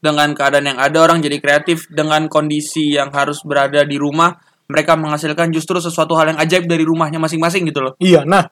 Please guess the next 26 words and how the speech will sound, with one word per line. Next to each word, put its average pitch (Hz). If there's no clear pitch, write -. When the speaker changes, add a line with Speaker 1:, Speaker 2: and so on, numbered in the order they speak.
Speaker 2:
ngomong-ngomongin 208
tentang, 202
kita 214
balik 202
ke 202
topik 185
lagi 160
loh. 123
Speaker 1:
Kita 160
balikin 151
ke 147
topik 147
lagi, 143
ayo. 123
Speaker 2:
Tadi 180
kan 220
katanya 202
tentang 175
mahasiswa 165
yang 170
semakin 165
panjang 208
nih 190
belajar 170
online-nya. 175
Menurutmu, 202